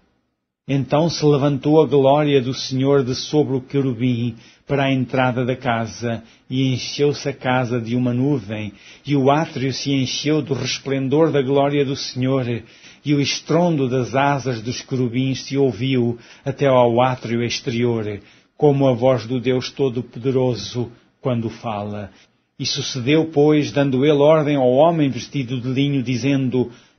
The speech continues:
"Toma fogo dentre as rodas, dentre os querubins", que entrou ele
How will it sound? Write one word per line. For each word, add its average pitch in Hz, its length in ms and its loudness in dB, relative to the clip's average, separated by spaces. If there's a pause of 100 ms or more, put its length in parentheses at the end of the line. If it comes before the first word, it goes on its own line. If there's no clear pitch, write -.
(280)
"Toma 151 300 4
fogo 151 500 2
dentre 127 360 0
as 113 160 -4
rodas, 123 540 0 (220)
dentre 147 380 0
os 127 160 -4
querubins", 127 760 -2 (460)
que 143 140 -4
entrou 131 420 2
ele 117 440 2